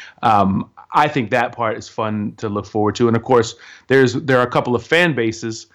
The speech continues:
you know, more so Mary Hardin Baylor, but also Oshkosh has been here a couple times. John Carroll has gotten deep into the playoffs. Wheaton's gotten deep into the playoff a couple of times. There's,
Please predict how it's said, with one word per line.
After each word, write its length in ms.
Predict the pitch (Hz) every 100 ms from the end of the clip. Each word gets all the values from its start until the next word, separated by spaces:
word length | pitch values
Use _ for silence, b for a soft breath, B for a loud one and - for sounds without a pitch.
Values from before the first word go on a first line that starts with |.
| b b -
you 100 | 120
know, 100 | 117
more 340 | 139 190 202
so 640 | 185 - 135 123 117 110 110
Mary 560 | - 120 - 143 127 117
Hardin 320 | 113 113 107
Baylor, 480 | 104 110 110 113 120 B B
but 100 | 117
also 460 | 117 113 120 113 113
Oshkosh 560 | 127 113 - 113 107 110
has 160 | 98
been 180 | 113 110
here 160 | 110 110
a 60 |
couple 280 | - 113 113
times. 360 | 113 107 110 -
John 240 | 110 110
Carroll 480 | 113 113 107 107 B B B
has 160 | 104
gotten 240 | 117 123 110
deep 260 | 117 113
into 160 | 110 113
the 80 | 107
playoffs. 380 | 113 107 107
Wheaton's 380 | 107 117 117 107
gotten 240 | 120 120 104
deep 200 | 117 113
into 160 | 104
the 120 | 110
playoff 260 | 113 113 104
a 60 | 104
couple 260 | 117 110
of 60 | 107
times. 340 | 110 107 104 B B B -
There's, 260 | 135 127